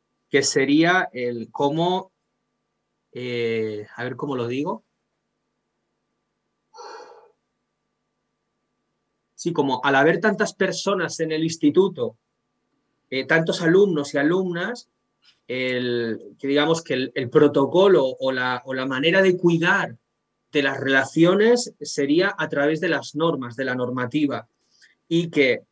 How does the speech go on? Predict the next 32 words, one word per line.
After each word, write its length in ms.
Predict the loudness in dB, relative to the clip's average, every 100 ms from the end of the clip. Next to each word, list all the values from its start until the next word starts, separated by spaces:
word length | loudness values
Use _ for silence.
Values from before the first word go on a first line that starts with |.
| _
estas 420 | 0 2 0 2
circunstancias 1040 | 2 2 0 -4 -2 -4 -2 -4 -4 -6 _
han 280 | 2 2 2
sobrepasado 840 | -4 -6 -6 -6 -4 0 0 0
esa 220 | -4 -6
normativa 800 | -2 -2 0 -2 0 0 0 -2 -6 _ _ _ _ _
y 180 | 0 2
es 180 | 2 0
una 240 | 0 0
forma 600 | 0 2 2 2 -2 -4 -8 _ _ _
de 380 | -2 2 2 2
actuar 840 | -2 -6 -8 -2 0 2 2 -2 -8 _ _ _ _
para 480 | -2 0 0 -2 -4
poder, 580 | -2 0 2 2 0 -4 _ _
mm, 260 | -14 -12 -8
no 100 | -8
sé 160 | -6 -4
cómo 220 | -2 -2
decirlo, 380 | -4 2 2 2
sería 260 | -2 -2
como 180 | -2 -4
para 200 | -4 -8
poder 280 | -2 -2 0
contener 600 | -2 -4 -2 -2 0 0
o 80 | 0
para 220 | 0 0
poder 320 | 2 2 0
cuidar 520 | 0 0 2 2 0
de, 360 | 0 0 0 -2
de, 300 | 0 2 2 0
de 160 | -6
todos 560 | 0 0 2 -2 -8